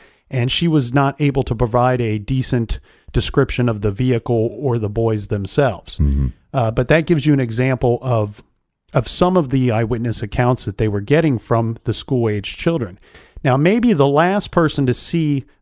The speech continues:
Speaker 1: Beverly, well, other than, you know, her murderer or abductor, as we could probably assume by now, uh, was Fred Kraus. Now, he's a thirteen-year-old boy,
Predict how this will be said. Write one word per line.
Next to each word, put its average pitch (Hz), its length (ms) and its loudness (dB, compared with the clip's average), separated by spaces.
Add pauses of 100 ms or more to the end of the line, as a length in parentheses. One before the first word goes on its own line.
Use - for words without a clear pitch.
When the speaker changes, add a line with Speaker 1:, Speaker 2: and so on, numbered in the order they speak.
Speaker 1:
Beverly, 117 720 0 (380)
well, 113 280 4
other 139 240 4
than, 117 380 0 (200)
you 135 100 -2
know, 92 180 -4
her 107 240 -2 (180)
murderer 113 640 0
or 107 340 -2
abductor, 98 640 -2 (160)
as 107 220 -2
we 107 120 -4
could 98 240 -8
probably 110 540 -2 (320)
assume 139 640 2
by 117 200 0
now, 123 420 0 (300)
uh, 123 260 0
was 127 200 2
Fred 156 380 0
Kraus. - 600 -4 (360)
Now, 120 180 2
he's 190 420 0
a 135 160 2
thirteen-year-old 143 1040 0
boy, 98 360 -2